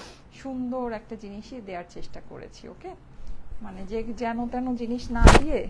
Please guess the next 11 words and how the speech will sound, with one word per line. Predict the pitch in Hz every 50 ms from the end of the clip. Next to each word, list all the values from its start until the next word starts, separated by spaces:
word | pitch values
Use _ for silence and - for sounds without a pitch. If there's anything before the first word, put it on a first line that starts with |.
| - -
যেন | 233 226 233 233 226 233
তেন | 226 247 240 233 240
জিনিস | 233 - - - 226 262 233 - - - 240
না | 240 262 202 240
ইয়া | 214 220 269 226 240
করে | 233 - 247 247 240
আমি | 214 202 208
সবসময় | 202 240 214 - - 226 226 220 208 208
গিফট | 202 202 196 190 208
যখন | 214 214 - 233 226
দেই, | 214 - 208 208